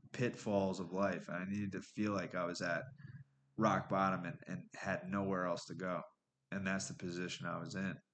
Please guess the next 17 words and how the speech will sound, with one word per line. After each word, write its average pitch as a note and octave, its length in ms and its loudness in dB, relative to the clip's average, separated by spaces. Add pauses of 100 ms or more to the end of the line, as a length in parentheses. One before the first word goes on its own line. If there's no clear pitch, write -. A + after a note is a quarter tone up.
(680)
And F#2+ 160 0
I'm F#2+ 120 0
forever G#2+ 540 0
grateful G2 480 0
for C#2 60 -6
that. C2+ 200 -8 (160)
I'm F#2+ 140 -4
forever G#2 420 0
grateful F#2+ 460 0
for F2+ 280 -2 (440)
where G2+ 260 6
I F2+ 140 6
was F2 160 -2
at D#2+ 260 0 (720)
in G#2+ 180 0
that F2+ 240 0
moment. F2+ 360 -2